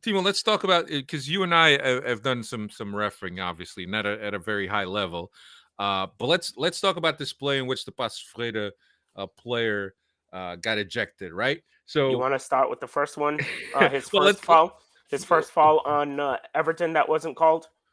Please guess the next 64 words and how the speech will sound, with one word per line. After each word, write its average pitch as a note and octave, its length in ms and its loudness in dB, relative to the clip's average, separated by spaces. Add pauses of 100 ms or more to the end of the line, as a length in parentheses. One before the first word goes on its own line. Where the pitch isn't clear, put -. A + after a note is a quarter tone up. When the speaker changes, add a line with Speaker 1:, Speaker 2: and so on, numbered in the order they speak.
(240)
Speaker 1:
I, D3+ 160 2
his C3 140 0
first D#3+ 240 4
foul E3+ 200 8
is D3 100 0
a B2+ 40 -4
foul. E3 340 4
It's G#2+ 120 -14
Speaker 2:
The - 60 -16
Speaker 1:
clear C3+ 240 -2
as C#3 40 4
Speaker 2:
first F3 140 10
Speaker 1:
day. D3+ 140 2
Speaker 2:
foul's - 120 -2
a E3+ 60 4
yellow. D3+ 380 8
He, B2 240 -10 (280)
I, C3 180 -4
I C3+ 100 -2
mean, D3 140 2
it's C#3 140 0
been D3 180 4
a - 20 2
yellow D#3 320 4
in C#3+ 100 2
every D#3 220 2
other D#3 160 2
game D#3+ 240 0
except - 240 -8
for E3+ 120 2
ours. D#3 320 0 (300)
Speaker 1:
Yeah. A#2 140 2
Speaker 2:
You A2+ 60 2
know, B2+ 120 0
he, C#3+ 420 -6 (460)
the C#3 100 -10
ball C#3+ 280 6
was E3 160 6
by D#3 260 6
him, A3+ 240 -2 (220)
and A#2 100 -2
he C#3 80 0
just D#3+ 220 -10
stomped C#3 340 2
on D3+ 100 0
his E3 120 -8
foot. A3 220 -2 (560)
Speaker 1:
Yeah. G#2+ 200 -2 (480)
Well, A#3 180 0
eh, B3 120 0 (200)
the G#3+ 120 -4
thing D#4+ 260 -4
with A#3 140 -4
the, F#3 100 -4
with D#3+ 220 -4
the D#3 80 -4
foot, D#3 320 -2
and C#3+ 140 -6
you, D#3+ 240 -6
you D3+ 160 -6
know C3+ 180 0
this, A2 380 -4 (180)
eh, D3 60 -8
Speaker 2:
Mm-hmm. F3 120 -8